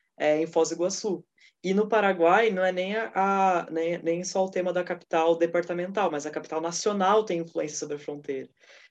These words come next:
Então, no próximo episódio, a gente vai comentar sobre o turismo na região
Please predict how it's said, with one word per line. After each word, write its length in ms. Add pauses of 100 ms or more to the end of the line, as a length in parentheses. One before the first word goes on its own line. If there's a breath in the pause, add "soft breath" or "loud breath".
Então, 340
no 220
próximo 300
episódio, 320
a 80
gente 100
vai 80
comentar 380
sobre 720 (200)
o 100
turismo 360
na 120
região 640